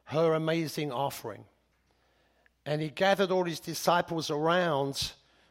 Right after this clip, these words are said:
to take note of this, to pay attention to what she had done. And I think we would do well to pay attention too.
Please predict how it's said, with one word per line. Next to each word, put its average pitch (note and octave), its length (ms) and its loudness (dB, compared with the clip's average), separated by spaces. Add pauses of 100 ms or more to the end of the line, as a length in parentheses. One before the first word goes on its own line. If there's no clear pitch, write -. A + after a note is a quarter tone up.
(200)
to D3+ 500 -4 (120)
take F#3+ 320 -2
note G3 420 2
of C3 160 -6
this, - 560 -8 (840)
to D3+ 120 -8
pay F#3+ 220 -2
attention F#3 800 -2 (800)
to E3 220 -4
what D#3 240 0
she D3+ 300 -4
had C#3+ 240 -10
done. C3 340 -8
And A#2 280 -14 (560)
I - 40 -16
think B2+ 180 -10
we C#3+ 140 -8
would B2+ 180 -10
do C3+ 160 -8
well B2+ 260 -4
to A2+ 360 -12 (480)
pay A#2 160 -10
attention A#2 720 -12 (360)
too. C#3 380 -6